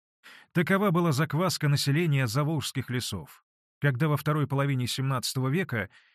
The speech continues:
явились туда новые насельники, бежавшие из сёл и городов раскольники. По скитским преданиям,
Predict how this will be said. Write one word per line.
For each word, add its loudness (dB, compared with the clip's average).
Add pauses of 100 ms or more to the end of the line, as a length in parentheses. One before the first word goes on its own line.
явились 2
туда 2
новые 4
насельники, -2 (420)
бежавшие 2
из -2
сёл 0
и 4
городов 0
раскольники. -4 (580)
По 4
скитским 0
преданиям, 0